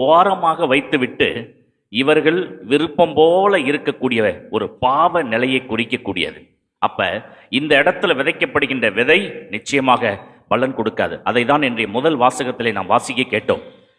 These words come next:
இஸ்ரவேல் ஜனங்களை ஆண்டவர் தான் வழி நடத்தினார். செங்கடலை பிரித்தார். என்-, என்னென்ன செய்யணுமோ எல்லாத்தையும் செஞ்சு அந்த மக்களை வழி நடத்துகின்றார்.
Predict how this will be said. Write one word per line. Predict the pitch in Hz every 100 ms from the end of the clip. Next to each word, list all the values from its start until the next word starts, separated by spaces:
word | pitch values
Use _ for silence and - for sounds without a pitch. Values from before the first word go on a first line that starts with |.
| _
இஸ்ரவேல் | 139 - 202 202 135
ஜனங்களை | 143 147 143 117 85 120 - - 147
ஆண்டவர் | 175 165 151 147
தான் | 185 123
வழி | 139 170
நடத்தினார். | 143 147 135 110 87 - _ _ _ _ _ _ _ _ _ _
செங்கடலை | - 135 160 143 131 -
பிரித்தார். | 135 143 - 117 - - - _ _ _ _ -
என்-, | 131 156 117 117 110
என்னென்ன | 127 190 185 156
செய்யணுமோ | 156 165 190 170
எல்லாத்தையும் | 135 170 185 190 190 160
செஞ்சு | 160 170
அந்த | 131
மக்களை | 123 135 185 165 123
வழி | 156 190
நடத்துகின்றார். | 160 165 165 147 127 82